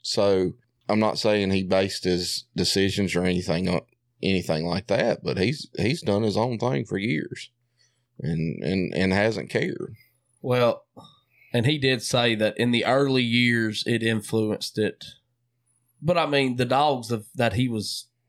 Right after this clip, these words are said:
Speaker 2: back then were different than the dogs that were competition hunting today, though, you know, and those dogs are still winning today, you know, even in recent time. He's not even,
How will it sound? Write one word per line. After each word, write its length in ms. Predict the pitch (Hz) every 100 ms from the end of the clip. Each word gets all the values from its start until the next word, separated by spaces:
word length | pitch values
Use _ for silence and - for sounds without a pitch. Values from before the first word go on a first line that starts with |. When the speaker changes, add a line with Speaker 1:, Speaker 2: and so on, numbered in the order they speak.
| _ _ _ -
Speaker 2:
back 240 | 123 101
then 240 | 127 196
were 80 | 120
different 400 | 113 123 123 110
than 180 | 117 113
the 100 | 110
dogs 300 | 113 120 107
that 180 | 107 101
were 160 | 113
competition 500 | 110 117 - 110 - 110
hunting 160 | -
today, 380 | 101 95 160 131
though, 340 | 104 104 120 120 -
you 140 | 113 120
know, 180 | 127
and 80 | 131
those 160 | 131 131
dogs 300 | 131 123 113
are 40 |
still 220 | 104 131
winning 320 | 113 120 117 107
today, 540 | 104 107 143 104 - - - _ _ _ _ _
you 80 | 120
know, 260 | 113 113 117
even 260 | 123 127 120
in 120 | 113
recent 340 | 127 160 -
time. 220 | 120 113 107
He's 220 | 156 202
not 220 | 151 120
even, 360 | 120 110 104